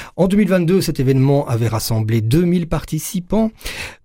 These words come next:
Pour vous, en quoi ce rendez-vous se démarque-t-il d'autres activités proposées tout au long de l'année par l'Église ?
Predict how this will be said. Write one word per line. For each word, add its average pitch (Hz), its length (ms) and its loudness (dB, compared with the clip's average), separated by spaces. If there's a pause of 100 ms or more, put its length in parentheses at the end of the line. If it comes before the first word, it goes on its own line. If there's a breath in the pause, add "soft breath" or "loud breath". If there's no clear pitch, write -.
Pour 220 140 2
vous, 208 280 0
en 151 140 0
quoi 208 440 0
ce - 160 -4
rendez-vous 127 680 0
se - 120 -2
démarque-t-il 143 640 -2
d'autres 156 280 2
activités - 420 -4
proposées 127 480 0
tout - 220 -6
au - 20 -2
long 123 140 4
de 107 40 2
l'année 107 240 0
par 113 160 -2
l'Église ? 107 540 -4